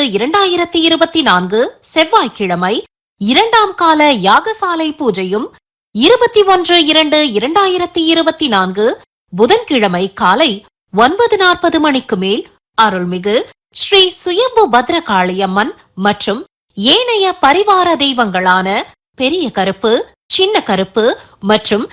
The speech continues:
ஏனைய தெய்வங்களுக்கு மகா கும்பாபிஷேகம் நடைபெறுவதால், பக்த கோடிகள் அனைவரும் கலந்து கொண்டு அம்மனின் பரிபூரண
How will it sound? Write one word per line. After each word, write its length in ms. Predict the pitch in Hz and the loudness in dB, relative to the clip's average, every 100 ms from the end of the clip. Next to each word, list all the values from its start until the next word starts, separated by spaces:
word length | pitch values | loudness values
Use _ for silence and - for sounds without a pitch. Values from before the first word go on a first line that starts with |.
| - - _ 196 | -16 -20 _ 0
ஏனைய 380 | 285 453 294 190 | 2 2 0 0
தெய்வங்களுக்கு 760 | 190 196 233 247 254 262 403 226 262 - _ - 190 | 0 0 0 2 0 0 2 2 2 -10 _ -6 0
மகா 320 | 240 269 440 415 | 2 4 2 2
கும்பாபிஷேகம் 840 | 370 339 339 247 202 202 180 220 226 | 0 2 2 2 -2 -4 -2 -2 0
நடைபெறுவதால், 760 | 214 226 220 180 185 180 196 370 - _ _ _ | 0 0 -2 -2 0 2 2 0 -12 _ _ _
பக்த 300 | 170 277 - 466 | -2 -2 0 0
கோடிகள் 500 | 403 370 320 302 285 - | 2 2 2 2 0 0
அனைவரும் 600 | 262 392 453 370 339 302 | 0 0 0 0 0 0
கலந்து 380 | - 190 185 208 | 0 0 -4 -2
கொண்டு 320 | 220 190 196 294 - _ _ - | -2 0 -4 -4 -10 _ _ -2
அம்மனின் 560 | 285 403 440 370 339 330 - | -2 0 0 0 0 -4 0
பரிபூரண 640 | 294 427 - 392 359 | 0 0 2 2 4